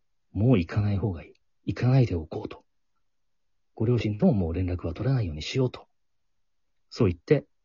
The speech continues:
二人別れて家に帰ったんですけど、その時、Rさんは、Kさんという女性とルームシェア、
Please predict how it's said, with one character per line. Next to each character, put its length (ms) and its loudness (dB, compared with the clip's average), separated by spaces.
二 180 -4
人 80 0
別 140 2
れ 80 2
て 100 -8
家 160 4
に 120 -2
帰 160 -4
っ 40 -2
た 200 -12
ん 60 -10
で 100 -10
す 60 -16
け 100 -16
ど、 200 -20
そ 100 0
の 60 2
時、 320 2
R 280 4
さ 140 -6
ん 80 -8
は、 260 -6
K 200 8
さ 140 2
ん 100 -4
と 100 -8
い 60 -4
う 40 -6
女 120 -2
性 200 -4
と 280 -6
ル 180 6
ー 60 10
ム 100 8
シ 220 0
ェ 60 2
ア、 140 -8